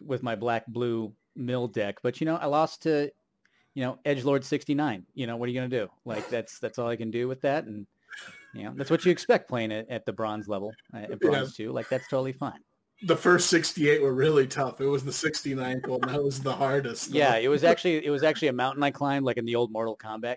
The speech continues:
Speaker 1: games, where you just kept
Speaker 2: <laughs>
Speaker 1: going up, uh, different edgelords, and I, I reached that high at least, but no, apparently that's not gonna work out.
Speaker 2: <laughs>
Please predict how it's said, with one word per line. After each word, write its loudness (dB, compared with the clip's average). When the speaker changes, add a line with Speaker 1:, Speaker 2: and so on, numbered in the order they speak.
Speaker 1:
games, -6
where 0
you 4
just -6
kept 0
Speaker 2:
<laughs> 2
Speaker 1:
going 4
up, 0
uh, 2
different -4
edgelords, -2
and -6
I, -4
I 2
reached -4
that 4
high 2
at -6
least, -10
but 6
no, 2
apparently 0
that's -6
not -2
gonna -4
work -12
out. -12
Speaker 2:
<laughs> -4